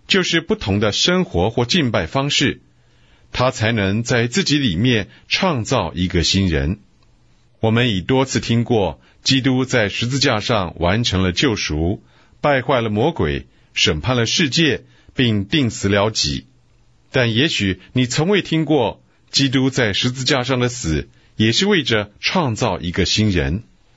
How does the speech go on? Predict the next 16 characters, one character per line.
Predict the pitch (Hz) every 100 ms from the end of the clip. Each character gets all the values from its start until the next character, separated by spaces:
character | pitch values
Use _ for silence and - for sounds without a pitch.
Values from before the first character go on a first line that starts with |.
| _ _ _ -
基 | 147
督 | 139 143 143
要 | 127 107
创 | - 160 127
造 | 131 104
一 | 104
个 | 110
新 | - 139
人， | 110 90 101 117 _ _ _
就 | - 165
必 | 151 170
须 | - 139 139
废 | 135 - 165 98
掉 | 113 71
规 | 98 92
条。 | - 69 71